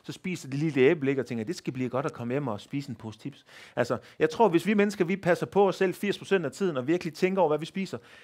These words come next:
så er der også plads til, at vi kan spise nogle ting, som måske ikke er det bedste for os. Og mit råd, det er jo, når vi så spiser ting, vi godt ved, der ikke er det bedste, jamen, så skal vi jo nyde det. Så skal vi virkelig læne os tilbage og sige, "Wow, mm, jumbo!" Men hvad gør vi?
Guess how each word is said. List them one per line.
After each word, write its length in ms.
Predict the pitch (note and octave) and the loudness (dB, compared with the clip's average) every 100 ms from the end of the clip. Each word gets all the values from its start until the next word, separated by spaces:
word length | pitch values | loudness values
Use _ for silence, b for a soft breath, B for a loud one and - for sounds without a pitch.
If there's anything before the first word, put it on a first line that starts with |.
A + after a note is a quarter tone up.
| b | b
så 200 | - F#3+ - | -4 -4 2
er 160 | E3+ | 4
der 80 | A#3+ | 6
også 180 | F3 - | 4 2
plads 200 | E3+ E3+ | 2 4
til, 100 | F#3 | 4
at 60 | D3 | 2
vi 60 | |
kan 100 | C#3+ | -2
spise 340 | - F3+ G3+ E3+ | -6 -6 -4 -6
nogle 100 | C3+ | -4
ting, 200 | F3 C#3+ | -4 -4
som 120 | C#3+ | -6
måske 200 | B2+ F#3+ | -2 0
ikke 120 | G3+ | 2
er 40 | |
det 120 | D3+ D3 | 2 2
bedste 300 | G#3+ A#3+ - | 2 2 -2
for 220 | C3+ B2+ | 0 0
os. 120 | C3 | 0
Og 60 | D3 | -2
mit 180 | D3+ | 2
råd, 200 | E3 A3 | 6 6
det 100 | F3 | 8
er 80 | F#3 | 6
jo, 100 | F#3+ | 6
når 100 | E3+ | 4
vi 80 | D3+ | 0
så 100 | G3+ | -4
spiser 380 | G3+ - A#3+ - | -6 -6 -6 -6
ting, 220 | G#3 F3+ | -6 -4
vi 60 | C#3 | 0
godt 200 | D#3 G3+ | 0 2
ved, 180 | F#3 F#3 B B B | 0 0 B B B
der 60 | E3 | 2
ikke 120 | F#3+ | 2
er 40 | |
det 100 | C#3 | 2
bedste, 320 | C3+ G#3 - A#2 b b | 0 0 -2 -12 b b
jamen, 80 | C#3+ | -10
så 120 | C#3 | -10
skal 200 | G3 G#3+ | -6 -4
vi 60 | G3+ | -2
jo 80 | G3 | -2
nyde 340 | G3 A#3+ C#4+ | -2 0 2
det. 140 | F#3+ - b | 0 -2 b
Så 100 | - | -8
skal 160 | A#3+ G#3+ | -6 -2
vi 80 | G3+ | -2
virkelig 420 | E3+ G#3 A#3 G3+ | 0 0 2 6
læne 160 | F3+ F3 | 6 6
os 80 | |
tilbage 360 | - D3 E3 G#3+ | -2 4 6 8
og 60 | G3+ | 6
sige, 140 | F#3+ | 0
"Wow, 400 | E3 A3+ D4+ C#4+ | 4 10 12 12
mm, 420 | G#3 D4 E4+ E4 | 10 2 2 4
jumbo!" 840 | A#3 B3 D#4+ C#4 D#4+ D#4+ D4 A3+ E3 | 8 10 12 12 12 12 12 12 10
Men 100 | E3+ | 6
hvad 100 | A#3+ | 6
gør 180 | B3 C#4 | 8 6
vi? 140 | C#4+ | 6